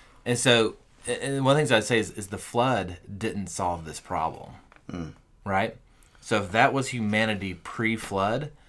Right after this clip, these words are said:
Speaker 1: that's still humanity post-flood.
Speaker 2: Right.
Speaker 1: Uh, human wickedness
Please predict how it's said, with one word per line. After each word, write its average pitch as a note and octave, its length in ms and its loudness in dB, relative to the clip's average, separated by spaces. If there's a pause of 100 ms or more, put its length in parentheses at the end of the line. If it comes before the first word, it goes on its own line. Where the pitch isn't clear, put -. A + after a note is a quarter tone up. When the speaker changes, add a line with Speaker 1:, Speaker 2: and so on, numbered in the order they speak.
(380)
Speaker 1:
that's A#2+ 200 -6
still D#3 200 0
humanity G#2 540 -2
post-flood. F2 920 -6
Speaker 2:
Right. F#2 260 -10 (420)
Speaker 1:
Uh, D2+ 300 -4 (360)
human C3+ 600 0
wickedness F#2 720 -4